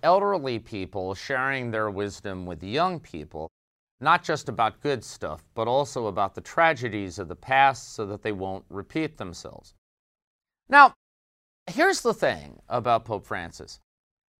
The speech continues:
In many ways, he has a kind of checkered history when it comes to Jewish relations. I mean, yes, he, he visited, uh, Auschwitz, and, and his silence there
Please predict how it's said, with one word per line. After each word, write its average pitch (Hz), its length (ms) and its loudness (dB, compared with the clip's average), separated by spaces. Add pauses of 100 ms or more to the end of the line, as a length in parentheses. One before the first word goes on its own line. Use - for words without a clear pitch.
In 240 180 0
many 359 220 2
ways, 220 640 2
he 170 200 -6
has 262 180 0
a 226 60 -4
kind 147 320 -2
of 113 180 -6
checkered 113 1080 0 (840)
history - 640 -2 (720)
when 131 140 -4
it 123 140 -8
comes 110 400 -4
to 117 100 -6
Jewish 98 420 -6
relations. 82 680 -12
I 175 60 -6
mean, 185 160 -4
yes, 170 280 2
he, 120 180 -8
he 120 120 -8
visited, 107 880 -2 (180)
uh, 92 240 -6
Auschwitz, 107 600 -2
and, 101 320 -10
and 101 280 -8
his 104 180 -8
silence 131 640 -4
there 87 600 -4